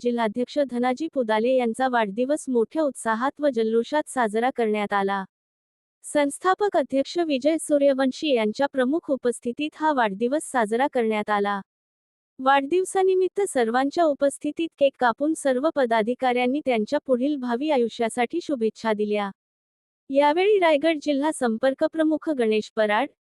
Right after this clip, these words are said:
रायगड जिल्हा सचिव राजपाल शेगोकर यांनी आपल्या भावना व्यक्त केल्या. गणेश पराड बोलताना म्हणाले की, "धनाजी सर आम्हाला अगदी कुटुंब प्रमुखासारखे सांभाळून घेतात,"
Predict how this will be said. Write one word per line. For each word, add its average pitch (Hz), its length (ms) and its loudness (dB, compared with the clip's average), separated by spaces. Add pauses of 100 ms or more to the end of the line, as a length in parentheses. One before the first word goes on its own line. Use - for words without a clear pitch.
रायगड 247 440 4
जिल्हा 302 340 -2
सचिव 277 380 -2
राजपाल 262 460 0
शेगोकर 233 500 0
यांनी 285 300 0
आपल्या 240 320 0
भावना 220 480 0
व्यक्त 233 300 -2
केल्या. 254 300 2
गणेश 247 340 0
पराड 254 280 2
बोलताना 247 580 0
म्हणाले 240 360 0
की, 294 180 -4
"धनाजी 247 440 -2
सर 277 220 -2
आम्हाला 240 440 0
अगदी 233 260 -2
कुटुंब 302 440 0
प्रमुखासारखे 262 960 -2
सांभाळून 254 580 0
घेतात," 202 380 -2